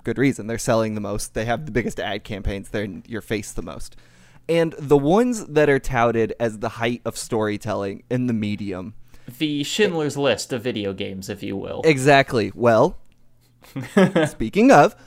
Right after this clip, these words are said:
Speaker 1: uh, I find even with those, the stories I like the most in those,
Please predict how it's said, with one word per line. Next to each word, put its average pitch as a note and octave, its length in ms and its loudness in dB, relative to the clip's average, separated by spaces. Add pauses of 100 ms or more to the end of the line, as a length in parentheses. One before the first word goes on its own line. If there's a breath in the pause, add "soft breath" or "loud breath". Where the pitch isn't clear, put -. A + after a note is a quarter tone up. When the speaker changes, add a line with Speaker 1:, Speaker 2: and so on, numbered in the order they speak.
(300 soft breath)
Speaker 1:
uh, C3 280 0 (280)
I D#3+ 140 2
find D#4 460 0
even A#3 440 2
with F3+ 240 2
those, G2 560 0 (260)
the C#3 120 0
stories G3 640 4
I C3 120 4
like C#3 320 4
the A#2+ 80 0
most G2 300 -4
in G#2+ 100 -4
those, F#2 260 -8